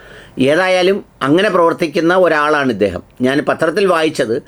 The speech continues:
ഇടത് നിരീക്ഷകൻ എന്ന പേര് വെക്കരുത് എന്ന് പറഞ്ഞതായി കണ്ടു. എനിക്ക് സത്യമറിയില്ല, പക്ഷെ ഒരു കാര്യമുള്ളത് ഇടത് എന്ന് പറയുന്നത്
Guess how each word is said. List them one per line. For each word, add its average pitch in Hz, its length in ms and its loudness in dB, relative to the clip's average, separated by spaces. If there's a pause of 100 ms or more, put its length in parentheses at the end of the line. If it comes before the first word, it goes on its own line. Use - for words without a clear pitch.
(400)
ഇടത് 185 380 2
നിരീക്ഷകൻ 175 600 0
എന്ന 147 260 0
പേര് 151 280 2
വെക്കരുത് 147 460 2
എന്ന് 143 260 2
പറഞ്ഞതായി 135 480 0
കണ്ടു. 90 180 -2
എനിക്ക് 117 380 2 (160)
സത്യമറിയില്ല, 151 840 0
പക്ഷെ - 200 -2
ഒരു 135 200 0
കാര്യമുള്ളത് 156 540 0 (640)
ഇടത് 156 360 0
എന്ന് 208 240 2
പറയുന്നത് 185 640 2